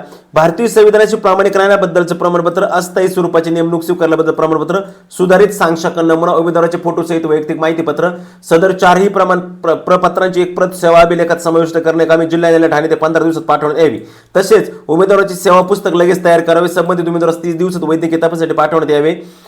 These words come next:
वैद्यकीय तपासणी झाल्यानंतर वैद्यकीय प्रमाणपत्राची मूळ प्रत, सेवा पुस्तक चिटकून वैद्यकीय तपास झाल्याची नोंद करावे. वैद्यकीय प्रमाणपत्र एक प्रत जिल्हा न्यायालय ठाणे येथे पाठवावे आणि उमेदवार नेमणूक झाल्यावर तीस दिवसाच्या आत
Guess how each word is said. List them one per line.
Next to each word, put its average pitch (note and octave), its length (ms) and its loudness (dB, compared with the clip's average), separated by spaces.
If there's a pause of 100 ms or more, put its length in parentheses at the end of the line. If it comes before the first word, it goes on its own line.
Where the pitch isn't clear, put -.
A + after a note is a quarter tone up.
(120)
वैद्यकीय F#3 480 2
तपासणी G3 400 0
झाल्यानंतर F3 320 2
वैद्यकीय F3+ 360 0
प्रमाणपत्राची F3 460 -2
मूळ F3 160 2
प्रत, F3 200 -2
सेवा E3+ 240 2
पुस्तक E3+ 360 -4
चिटकून E3 240 -4
वैद्यकीय E3+ 300 0
तपास E3+ 240 0
झाल्याची D3+ 340 0
नोंद E3 200 0
करावे. E3 300 2 (360)
वैद्यकीय F3 400 2
प्रमाणपत्र G3 400 0
एक G3 180 2
प्रत G3 120 0
जिल्हा G3+ 260 0
न्यायालय F#3 200 0
ठाणे E3 220 0
येथे F3+ 140 0
पाठवावे E3+ 360 2
आणि E3 160 0
उमेदवार F#3 300 0
नेमणूक F3 340 -2
झाल्यावर D#3+ 260 0
तीस F3+ 240 -10
दिवसाच्या E3 360 -4
आत D3 60 2